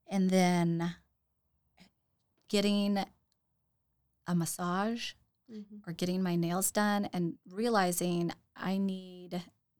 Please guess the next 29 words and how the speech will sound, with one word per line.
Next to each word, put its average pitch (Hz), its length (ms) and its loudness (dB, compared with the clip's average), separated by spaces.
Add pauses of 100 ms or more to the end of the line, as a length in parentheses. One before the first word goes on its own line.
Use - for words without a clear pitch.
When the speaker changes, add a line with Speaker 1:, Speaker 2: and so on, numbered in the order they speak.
(180)
Speaker 1:
to 190 480 0
take 220 160 -4
care - 160 -2
of 208 80 -6
myself 185 420 -4
mentally 185 800 0
and 180 360 -12
physically. - 420 -4
Speaker 2:
Mm-hmm. 185 240 2
Speaker 1:
And 196 320 0 (720)
I 196 40 -6
didn't 208 320 0
want 190 320 2
to 185 100 -4
feel - 480 0
old 190 560 2
and 180 100 2
haggard 185 540 -2
and 175 200 0
run 185 220 0
down. 202 460 4
And 196 240 2
Speaker 2:
Mm-hmm. 175 100 -10
Speaker 1:
so 185 420 -2
to - 200 -2
me, 214 260 2
it 180 100 -4
was - 240 -6
also, 175 720 -2